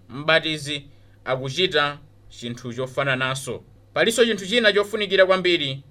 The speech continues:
chokhudzana ndi Eliya mu Chipangano Chakale. Tikaona mu Malaki chapter four,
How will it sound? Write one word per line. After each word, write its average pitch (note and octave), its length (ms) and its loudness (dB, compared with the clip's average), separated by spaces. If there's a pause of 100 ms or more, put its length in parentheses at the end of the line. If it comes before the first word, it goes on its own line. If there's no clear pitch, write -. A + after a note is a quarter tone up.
(120)
chokhudzana D3 560 -4
ndi C3+ 180 -4
Eliya C#3 520 2 (440)
mu A#2 100 -8
Chipangano C3 760 -4
Chakale. C#3+ 520 2
Tikaona C3 400 0
mu C3 120 -6
Malaki D#3 460 4
chapter E3 340 2
four, G3 340 4